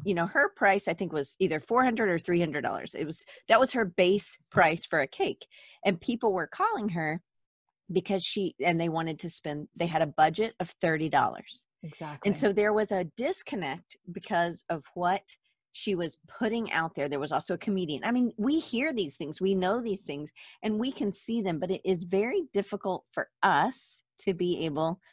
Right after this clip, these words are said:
Speaker 1: um, 'cause one of the things with brand chemistry is that it's about attracting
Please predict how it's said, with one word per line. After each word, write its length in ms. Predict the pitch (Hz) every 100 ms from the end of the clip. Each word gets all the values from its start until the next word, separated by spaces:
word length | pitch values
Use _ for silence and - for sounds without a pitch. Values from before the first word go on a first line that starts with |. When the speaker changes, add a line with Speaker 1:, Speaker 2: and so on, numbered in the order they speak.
| _ _ _ _ _
Speaker 1:
um, 220 | 175 160 147
'cause 220 | 262 226
one 160 | 240
of 80 | 294
the 80 | 320
things 340 | - 196 196
with 160 | 185 151
brand 320 | 165 165 165
chemistry 420 | - 147 - 165 127
is 120 | 147
that 200 | 147 135
it's 140 | - -
about 260 | 147 -
attracting 960 | 151 - - 165 156 - 165 160 151